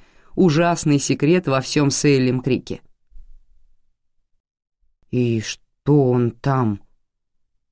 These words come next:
У Лизи даже сам собой раскрылся рот. «Ты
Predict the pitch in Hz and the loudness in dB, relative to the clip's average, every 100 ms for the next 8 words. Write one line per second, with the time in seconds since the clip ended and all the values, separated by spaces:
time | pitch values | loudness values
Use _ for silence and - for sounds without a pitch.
0 | _ 139 131 139 131 135 135 131 - 151 | _ -4 0 0 0 0 0 -2 -4 -2
1 | 131 - 131 123 143 147 127 - 127 120 | -2 -2 -2 0 0 0 -2 -4 -4 -4
2 | - 127 101 - - _ _ _ _ _ | -4 -6 -6 -12 -20 _ _ _ _ _
3 | _ _ _ _ _ _ _ _ - 131 | _ _ _ _ _ _ _ _ -4 0